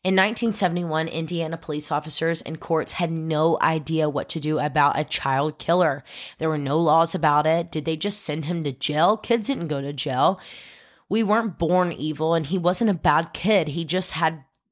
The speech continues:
great grades, an amazing family, and no behavioral issues ever reported, not even at school. So the state of Indiana ordered Charlie would go, undergo three separate psychological evaluations. Yet all three came back suggesting that Charlie was one hundred percent mentally fit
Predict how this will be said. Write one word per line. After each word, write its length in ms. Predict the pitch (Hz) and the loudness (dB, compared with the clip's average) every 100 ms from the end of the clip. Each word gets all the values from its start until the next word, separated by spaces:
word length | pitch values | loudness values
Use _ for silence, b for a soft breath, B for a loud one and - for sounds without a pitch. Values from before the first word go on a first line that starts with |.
| _ | _
great 360 | - 175 214 - | 0 2 2 0
grades, 480 | 165 156 143 156 165 | 0 2 2 0 0
an 60 | |
amazing 520 | 156 160 135 175 202 180 | -2 0 0 2 0 0
family, 400 | 156 151 165 - | -2 -2 -4 0
and 260 | 175 165 | 0 2
no 200 | 156 170 | 2 0
behavioral 580 | 170 139 165 170 185 101 | 0 -2 -2 0 0 0
issues 340 | 160 - 156 - - | -2 -2 -4 -4 0
ever 280 | 165 175 165 | 2 2 0
reported, 680 | 156 - 165 170 156 - - b b | -2 -4 -4 -2 -4 -6 -18 b b
not 200 | 202 220 | 2 4
even 200 | 247 233 | 4 2
at 80 | - | 0
school. 480 | - 208 196 - _ _ - _ B B B B B | -2 0 0 0 _ _ -20 _ B B B B B
So 160 | - 226 | -2 0
the 100 | 226 | 2
state 240 | - 262 | 2 2
of 80 | 294 | 2
Indiana 520 | 214 208 175 175 175 - 170 - | 0 0 0 0 -4 -12 -20 -2
ordered 460 | 170 165 170 170 - | 2 4 4 2 -2
Charlie 340 | - 160 175 | 2 2 2
would 160 | 175 135 | -2 -6
go, 80 | - | -4
undergo 400 | 170 170 165 160 | -2 0 2 0
three 260 | 151 160 165 | 0 -2 -2
separate 360 | - 160 156 | 0 0 0
psychological 720 | - 151 151 147 147 139 160 147 | 0 0 0 0 0 -2 0 0
evaluations. 880 | 143 139 139 131 135 - 135 - - B B B | 2 0 0 -2 -2 -4 -4 -8 -10 B B B
Yet 220 | 175 175 - | 0 0 2
all 180 | 156 160 | 0 2
three 260 | - 190 | 0 -2
came 280 | 196 - 180 | -2 -2 0
back 200 | 160 143 | 0 0
suggesting 560 | - 156 143 131 156 165 | -2 -2 -2 -2 -4 -4
that 160 | 147 | -4
Charlie 360 | - - 151 170 | -2 0 2 4
was 240 | 165 147 | 2 0
one 220 | 147 139 139 | 0 0 2
hundred 240 | 170 185 | 0 0
percent 400 | 214 - 160 147 | 0 0 0 -2
mentally 380 | 151 143 175 196 | -4 0 0 0
fit 380 | - 147 143 | 0 0 0